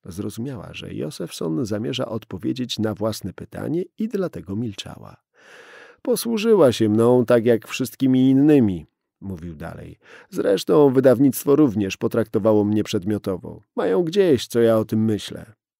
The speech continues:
Czekając z nadzieją, że dziennikarz rozwinie swoją wypowiedź,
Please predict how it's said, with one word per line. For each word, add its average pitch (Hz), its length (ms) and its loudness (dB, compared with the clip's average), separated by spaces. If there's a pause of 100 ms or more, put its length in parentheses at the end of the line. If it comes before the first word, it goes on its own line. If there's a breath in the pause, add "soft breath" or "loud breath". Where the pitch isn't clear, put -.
(420)
Czekając 196 520 -10
z 92 200 -8
nadzieją, 92 720 -6
że 101 180 -6
dziennikarz 110 560 -4
rozwinie 95 480 -10
swoją 92 340 -10
wypowiedź, 180 460 -10